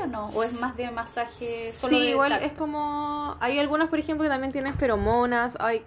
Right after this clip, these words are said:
Speaker 2: hay igual siempre hay que fijarse en los ingredientes, que de repente hay algunas que
Speaker 1: Ya.
Speaker 2: tienen como contraindicaciones de como no comestibles.
Speaker 1: Ah, ya,
Speaker 2: Eh,
Speaker 1: pero
Speaker 2: siempre
Speaker 1: todo,
Speaker 2: es importante
Speaker 1: todos tus
Speaker 2: como
Speaker 1: productos vienen, eh, con
Speaker 2: Sí,
Speaker 1: esas
Speaker 2: algunos
Speaker 1: rótulos.
Speaker 2: vienen en inglés, pero igual,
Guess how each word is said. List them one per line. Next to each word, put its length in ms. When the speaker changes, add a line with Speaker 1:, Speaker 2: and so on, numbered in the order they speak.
Speaker 2:
hay 180
igual 260
siempre 220
hay 40
que 80
fijarse 540
en 120
los 120
ingredientes, 580
que 120
de 100
repente 380
hay 140
algunas 220
que 80
Speaker 1:
Ya. 60
Speaker 2:
tienen 200
como 200
contraindicaciones 720
de 180
como 260
no 180
comestibles. 640
Speaker 1:
Ah, 300
ya, 80
Speaker 2:
Eh, 220
Speaker 1:
pero 140
Speaker 2:
siempre 280
Speaker 1:
todo, 40
Speaker 2:
es 40
importante 380
Speaker 1:
todos 20
tus 40
Speaker 2:
como 80
Speaker 1:
productos 300
vienen, 540
eh, 320
con 140
Speaker 2:
Sí, 240
Speaker 1:
esas 300
Speaker 2:
algunos 340
Speaker 1:
rótulos. 60
Speaker 2:
vienen 260
en 100
inglés, 400
pero 140
igual, 960